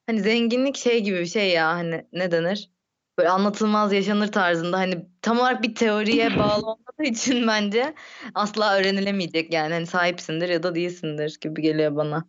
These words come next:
Speaker 1: Bir de korona konusunda da ben şey diyeceğim, bir hafta falan geçti galiba diğer podcast'in üstünden ve, e, şu an hani artan kaygılarımla ben de galiba <laughs> korona diyebilirim artık yani, ne zaman bitecek diyebilirim şu an.
Speaker 2: Bilmiyorum.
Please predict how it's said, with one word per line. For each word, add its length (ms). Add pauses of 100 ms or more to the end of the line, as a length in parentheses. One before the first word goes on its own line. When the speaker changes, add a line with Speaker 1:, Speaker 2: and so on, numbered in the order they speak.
(460)
Speaker 1:
Bir 80
de 120
korona 320
konusunda 480
da 120 (960)
ben 200
şey 220
diyeceğim, 380 (100)
bir 180
hafta 300
falan 280
geçti 240
galiba 420
diğer 200
podcast'in 520
üstünden 600 (480)
ve, 300 (160)
e, 360 (200)
şu 220
an 160
hani 180
artan 460
kaygılarımla 760
ben 200
de 60
galiba 420
<laughs> 0
korona 440
diyebilirim 440
artık 400
yani, 240
ne 100
zaman 340
bitecek 540 (540)
diyebilirim 520
şu 160
an. 140
Speaker 2:
Bilmiyorum. 440